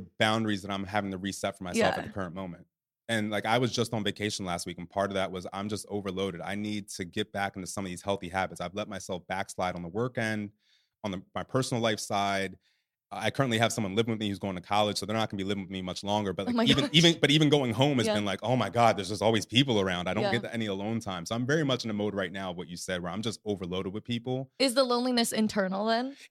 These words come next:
Speaker 1: It's, yeah, it's an internal thing. 'Cause I'm an extrovert. I can go out to any bar and make a new friend anytime I want. Um, not to brag, but,
Speaker 2: Yeah.
Speaker 1: like, I c-, I have that ability, but I, I don't have the energy to do it at the moment.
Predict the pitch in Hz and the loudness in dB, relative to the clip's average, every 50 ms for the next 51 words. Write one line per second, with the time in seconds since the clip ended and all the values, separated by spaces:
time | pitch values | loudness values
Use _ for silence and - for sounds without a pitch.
0 | _ - - - 190 190 165 131 92 - - 165 165 156 156 170 170 143 110 - | _ 2 4 4 4 6 6 6 6 6 4 4 4 6 6 4 4 4 2 0
1 | - - - _ _ - _ _ _ _ _ _ - 147 131 123 - - - - | -4 -14 -20 _ _ -20 _ _ _ _ _ _ 6 6 6 6 0 -10 -14 -16
2 | - - _ - 143 143 147 156 165 165 - - 90 82 117 123 151 131 110 117 | -16 -8 _ 2 2 6 6 4 4 4 0 -4 -2 0 0 0 0 -2 0 2
3 | 123 131 127 117 120 117 - - _ - 90 117 127 127 107 113 113 117 131 113 | 2 2 4 4 2 2 0 -2 _ -8 -4 -2 -2 0 2 2 2 2 2 0
4 | 104 101 107 107 - 104 101 101 95 - - 104 95 90 87 85 - 98 101 95 | -2 -2 -2 -2 -2 -2 -4 -4 -6 -6 -4 -4 -4 -4 -4 -8 -10 -8 -8 -8
5 | - 107 95 80 - - - - - - _ _ _ _ _ _ - 98 95 92 | -8 -8 -10 -10 -12 -18 -20 -20 -20 -20 _ _ _ _ _ _ -6 -2 -2 -2
6 | 87 82 85 85 87 - _ _ - 87 - - _ _ _ - 123 - _ 143 | -2 -4 -6 -10 -14 -18 _ _ -16 -16 -16 -18 _ _ _ -20 -20 4 _ 8
7 | 131 127 117 123 123 123 117 110 - - - _ _ _ _ _ _ - 139 135 | 10 10 10 10 10 10 8 6 2 -6 -16 _ _ _ _ _ _ 2 4 4
8 | - 147 139 135 151 147 139 143 131 113 101 113 117 131 143 151 160 170 170 160 | 6 4 6 8 8 6 6 6 4 4 4 4 4 6 6 4 4 2 2 -2
9 | 160 - - 131 101 113 120 117 113 - _ 110 123 123 131 127 - - 127 120 | -6 -2 -2 0 0 0 -4 -4 -10 -8 _ -2 -2 0 -2 -4 -4 -2 -2 -2
10 | 117 104 98 - - - 120 127 123 107 101 87 87 85 87 87 87 - - 92 | 0 -2 -4 -6 -2 0 0 0 0 0 -4 -6 -8 -10 -10 -12 -12 -12 -12 -14
11 | - - 92 92 92 87 87 87 - - | -14 -14 -18 -18 -18 -18 -18 -18 -20 -20